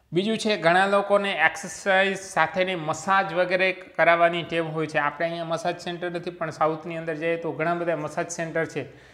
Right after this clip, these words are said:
કે જ્યાં તમને આયુર્વેદિક મસાજ આપતા હોય છે.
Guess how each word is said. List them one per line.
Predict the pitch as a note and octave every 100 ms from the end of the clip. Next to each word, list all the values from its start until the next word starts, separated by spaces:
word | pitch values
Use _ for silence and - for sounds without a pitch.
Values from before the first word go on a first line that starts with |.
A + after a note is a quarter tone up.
| - -
કે | D#3+
જ્યાં | D#3 E3 E3
તમને | D#3+ E3 E3
આયુર્વેદિક | - D3+ E3+ F#3 F3+ F3+
મસાજ | D#3+ D#3 E3 D#3+ - - D3
આપતા | C#3+ - D#3
હોય | C#3+ D3+
છે. | D3+ D#3 C#3 -